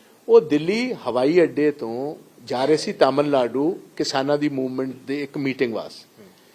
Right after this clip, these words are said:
ਉਹਨਾਂ ਨੇ ਸਾਰਿਆਂ ਨੇ ਸ੍ਰੀ ਸਿੰਘ, ਸ੍ਰੀ ਸਾਹਿਬ ਪਾਇਆ ਸੀ। ਉਸ ਗੱਲ ਕਾਰਨ ਉਹਨਾਂ ਨੂੰ ਆਫਲੋਡ ਕੀਤਾ ਗਿਆ ਜਹਾਜ਼ ਤੋਂ, ਜਿੱਥੇ ਹਜ਼ਾਰਾਂ ਦੀ ਤਾਦਾਦ ਦੇ ਵਿੱਚ ਸਿੱਖ ਸਿੰਬਲਸ ਵਾਲੀਆਂ ਔਰਤਾਂ, ਬੱਚੇ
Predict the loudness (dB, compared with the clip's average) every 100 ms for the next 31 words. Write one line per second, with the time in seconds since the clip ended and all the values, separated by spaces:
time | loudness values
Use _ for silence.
0 | _ _ 2 2 4 4 4 2 2 2
1 | 2 2 0 0 -2 -2 -4 -6 -8 -16
2 | -12 -4 -2 0 2 2 0 -2 -4 -10
3 | -12 -16 -20 _ _ _ _ _ _ _
4 | 4 6 6 4 4 4 2 2 2 2
5 | -2 -6 -4 -2 -2 -2 4 4 4 6
6 | 6 6 -4 -2 0 0 0 -2 -6 -10
7 | -12 -6 -4 -2 -4 -2 -2 0 0 -2
8 | -6 -4 -2 -4 -2 -2 -2 -2 0 0
9 | 0 -4 -20 -12 -4 -2 -2 0 0 2
10 | 2 2 2 2 2 0 -2 -2 -2 -2
11 | -4 -2 -2 -4 -6 -8 -8 -6 0 0
12 | 0